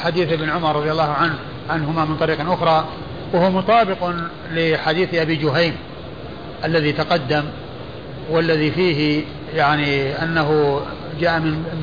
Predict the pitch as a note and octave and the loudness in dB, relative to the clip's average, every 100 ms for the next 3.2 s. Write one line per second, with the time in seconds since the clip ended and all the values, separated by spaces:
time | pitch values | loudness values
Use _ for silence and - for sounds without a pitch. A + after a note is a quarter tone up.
0 | E3+ E3+ D#3 D3+ F3+ D#3 D#3 F#3+ G3 G3+ | -4 -4 -2 0 2 2 4 4 4 0
1 | - - - - - - - - D#3+ D#3+ | -4 -12 -14 -14 -12 -12 -12 -6 0 2
2 | D3+ D3+ C#3 D#3+ D#3 D#3 F3+ D#3 C#3 F#3+ | 4 2 0 0 2 2 2 2 2 4
3 | G3 G3+ | 4 2